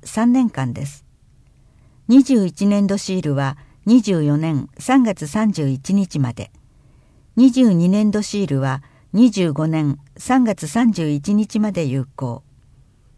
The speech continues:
二十二年度中に交換できる上限は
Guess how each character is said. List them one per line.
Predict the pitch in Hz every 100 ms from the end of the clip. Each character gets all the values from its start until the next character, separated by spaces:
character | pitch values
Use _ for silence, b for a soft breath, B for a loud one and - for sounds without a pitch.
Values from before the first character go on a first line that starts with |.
| _ _ _
二 | 196 262
十 | 254 226
二 | 165 175
年 | 202 202
度 | 202
中 | - 202
に | 190 190
交 | - 196
換 | 202 190
で | 180
き | 180
る | 147
上 | 139 175 170
限 | 160 160
は | 143 143